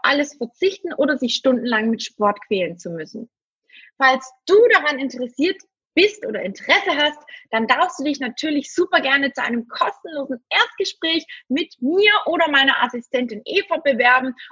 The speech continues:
und wir werden ganz unverbindlich über deine aktuelle Situation sprechen und rausfinden, ob und wie ich dir dabei am besten helfen kann.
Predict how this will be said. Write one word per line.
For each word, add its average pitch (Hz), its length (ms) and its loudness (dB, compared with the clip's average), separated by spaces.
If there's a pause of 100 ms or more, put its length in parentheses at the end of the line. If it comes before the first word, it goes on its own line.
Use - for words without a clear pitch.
und 302 180 0
wir 294 100 0
werden 269 340 2
ganz 415 340 2 (120)
unverbindlich 330 1000 -2
über 233 180 2
deine 220 260 -2
aktuelle 294 500 2
Situation 254 580 0
sprechen - 420 -2
und 196 200 -8
rausfinden, 240 600 -2
ob 302 160 4 (340)
und 220 180 -4
wie 202 160 -6 (100)
ich 381 220 0
dir 330 120 -2
dabei 233 400 2 (280)
am 196 180 -6
besten 214 400 -6
helfen 214 460 -6
kann. - 280 -14